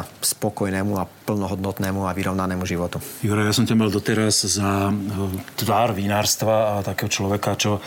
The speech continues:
Speaker 2: má tu manažersky na starosti, že musí kmitať okolo, ale normálne po týchto slovách normálne neviem, či ty si nebol,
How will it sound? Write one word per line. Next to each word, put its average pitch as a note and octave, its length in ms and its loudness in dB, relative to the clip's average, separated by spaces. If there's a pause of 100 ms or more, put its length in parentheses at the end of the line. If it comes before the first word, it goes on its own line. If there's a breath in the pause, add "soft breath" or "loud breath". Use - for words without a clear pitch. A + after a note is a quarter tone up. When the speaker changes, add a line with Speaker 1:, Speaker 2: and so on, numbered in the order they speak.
(460 loud breath)
Speaker 2:
má G2+ 220 2
tu - 140 -4
manažersky A2+ 640 4
na A2+ 80 4
starosti, - 480 2
že G#2+ 80 2
musí G#2 240 2
kmitať G#2 320 0
okolo, G#2+ 240 0
ale G2+ 160 2
normálne G#2 240 2
po G2+ 160 -2
týchto A2+ 240 -2
slovách G2+ 320 2
normálne G2+ 320 2
neviem, G#2 160 2
či G2 160 0
ty - 80 -4
si G#2 160 0
nebol, A#2+ 240 0